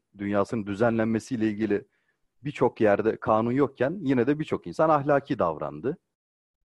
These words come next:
Çünkü vicdan diye bir kod geliştirmiş insan kendi kendine. Bunun da, e, bu birlikte yaşamadan,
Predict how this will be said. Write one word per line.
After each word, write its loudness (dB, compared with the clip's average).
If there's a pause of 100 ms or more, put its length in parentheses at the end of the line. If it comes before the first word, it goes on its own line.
(340)
Çünkü 0
vicdan 2
diye 4
bir 0 (300)
kod 4 (120)
geliştirmiş -6
insan -8
kendi -8
kendine. -6 (120)
Bunun 0
da, 6 (720)
e, 0 (640)
bu -4 (200)
birlikte 0
yaşamadan, 2